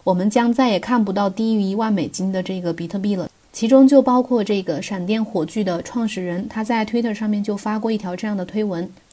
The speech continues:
在 Cointelegraph 此前的其他的报道中呢，像这个 Fundstar 的分析师 Tom Lee，他也认为呢，由于比特币突破了两百天均线的这个阻力，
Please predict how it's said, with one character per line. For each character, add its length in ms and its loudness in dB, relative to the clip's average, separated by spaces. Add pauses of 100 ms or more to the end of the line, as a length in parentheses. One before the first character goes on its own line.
(120)
在 200 6
Cointelegraph 800 6 (120)
此 240 -8
前 300 -4
的 100 4
其 180 -2
他 140 -4
的 80 0
报 180 0
道 140 -4
中 240 -6
呢， 160 -6
像 320 -2
这 160 -2
个 260 -6
Fundstar 640 -2
的 120 -8
分 280 -4
析 180 -2
师 300 -2
Tom 460 0
Lee， 240 0 (440)
他 160 2
也 120 8
认 240 2
为 140 0
呢， 180 -4
由 260 -2
于 340 0 (220)
比 140 -2
特 120 0
币 200 2
突 180 -2
破 320 2
了 240 0
两 220 -2
百 100 2
天 220 0
均 160 2
线 100 2
的 80 0
这 100 -4
个 120 -2
阻 240 -8
力， 260 -4